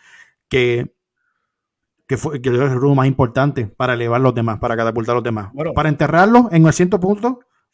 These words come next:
Speaker 1: y a otros, y a otros elevarlos. Porque,
Speaker 2: El
Speaker 1: pues,
Speaker 2: récord de, el récord de Triple H es negativo.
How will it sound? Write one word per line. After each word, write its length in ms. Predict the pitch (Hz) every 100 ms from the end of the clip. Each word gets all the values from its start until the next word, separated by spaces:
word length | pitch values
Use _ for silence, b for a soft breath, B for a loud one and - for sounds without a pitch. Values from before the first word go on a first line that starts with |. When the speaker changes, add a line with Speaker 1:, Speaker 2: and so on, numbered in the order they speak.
| -
Speaker 1:
y 100 | 143
a 100 | 131
otros, 300 | 139 147 143
y 80 |
a 60 | 135
otros 180 | 131 131
elevarlos. 500 | 123 120 117 104 101
Porque, 260 | - 123 113
Speaker 2:
El 60 | 127
Speaker 1:
pues, 160 | 147
Speaker 2:
récord 220 | 175 185
de, 80 | 175
el 200 | 143 143
récord 240 | 139 147 170
de 60 |
Triple 260 | 160 160 147
H 240 | 156 156
es 720 | 139 135 131 135 135 117 -
negativo. 640 | 123 123 110 101 147 101